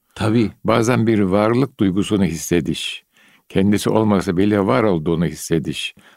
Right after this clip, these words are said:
Speaker 2: Uzakta da olsa, "Olsaydı bana şöyle söylerdi." diye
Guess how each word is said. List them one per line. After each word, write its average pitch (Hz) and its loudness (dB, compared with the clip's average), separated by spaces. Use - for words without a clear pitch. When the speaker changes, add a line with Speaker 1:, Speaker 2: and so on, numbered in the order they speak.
Speaker 2:
Uzakta 85 -2
da 87 0
olsa, 78 -4
"Olsaydı 110 0
bana 104 0
şöyle 101 0
söylerdi." 92 0
diye 90 2